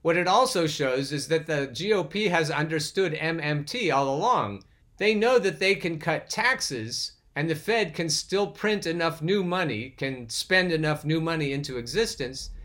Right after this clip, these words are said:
to keep the military-industrial complex going,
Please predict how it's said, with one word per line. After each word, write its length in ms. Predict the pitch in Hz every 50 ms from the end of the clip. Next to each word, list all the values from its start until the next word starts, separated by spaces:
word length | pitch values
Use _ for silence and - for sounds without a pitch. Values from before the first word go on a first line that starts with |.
| - - -
to 120 | - 156
keep 360 | 147 - 175 170 160 156 156 - - -
the 300 | 113 107 127 127 123 120
military-industrial 1120 | 131 156 170 180 170 151 156 165 151 143 139 135 135 143 156 175 170 - - 156 143 131 123 -
complex 600 | - - 151 170 180 160 - - 135 117 110 113
going, 540 | 107 110 165 185 185 143 123 127 139 143